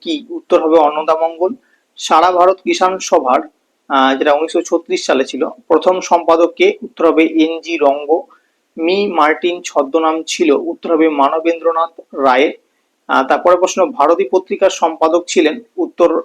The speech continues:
এটার উত্তর ঠিক বুঝে উঠতে পারিনি, তোমাদের যদি কারোর, আহ, জানা থাকে, এটা দ্বিজেন্দ্রনাথ, আহ, রায় লেখা ছিল উত্তরটা, ঠিক আছে? বইতে রয়েছে ভারতের পত্রিকার প্রথম সম্পাদক,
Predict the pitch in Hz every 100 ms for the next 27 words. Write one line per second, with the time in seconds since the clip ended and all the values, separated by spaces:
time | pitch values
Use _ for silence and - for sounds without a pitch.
0 | - 170 175 165 156 - 185 190 - 143
1 | 151 170 - 170 160 135 160 160 147 139
2 | 147 147 147 160 - _ _ _ 151 156
3 | 156 156 160 143 151 156 175 180 156 175
4 | 170 165 151 156 175 175 175 170 - 156
5 | 143 147 139 139 143 147 143 165 170 147
6 | 143 156 151 147 - 170 143 127 143 147
7 | 156 147 147 151 139 139 - - 147 156
8 | 147 143 143 143 160 - - 156 143 156
9 | 147